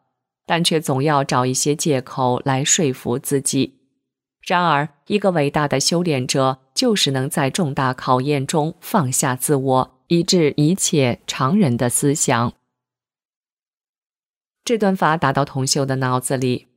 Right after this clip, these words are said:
明显感觉是师尊在身边提醒、点化弟子，同时也更有信心了。因毕同修和我都是医生，点醒不要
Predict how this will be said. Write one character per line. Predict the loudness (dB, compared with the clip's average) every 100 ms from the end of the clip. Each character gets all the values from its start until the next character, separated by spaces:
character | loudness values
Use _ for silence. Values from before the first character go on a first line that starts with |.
| _
明 | -2 0
显 | 0 0
感 | 0 0
觉 | 0 0 0
是 | 0 -2 0
师 | 0 0
尊 | 0 0 0 -2
在 | -4 -2 -2
身 | -4 -4 -2
边 | -2 -4
提 | -4 -4 -2
醒、 | -2 -2 -4 _ _ -6
点 | -2 -2
化 | -2 -4
弟 | -2 -4
子， | -2 -2 -2 -4 _ _ _ _
同 | 0 0
时 | 2 0 -2 _ -2
也 | -2
更 | 0 -4
有 | -2 -2
信 | -2 -4 -4
心 | -2 -2 0
了。 | 0 -2 _ _ _ _ _ _ _ _ _ _ _
因 | -2 0
毕 | 2
同 | 0 0
修 | 0 2 0
和 | 0 0
我 | 2 0
都 | 0 0
是 | -2
医 | -2 -2
生， | 0 0 -2 _ _ -2
点 | 0 0
醒 | -2 -4 -4 -4
不 | -2
要 | 0 0